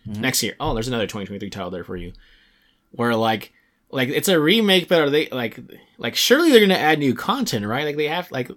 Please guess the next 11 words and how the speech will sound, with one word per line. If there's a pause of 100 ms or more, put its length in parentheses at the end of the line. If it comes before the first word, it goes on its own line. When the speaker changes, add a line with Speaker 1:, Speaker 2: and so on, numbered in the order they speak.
Speaker 2:
like,
why
would
you
not
add,
like,
more
stuff
to,
like,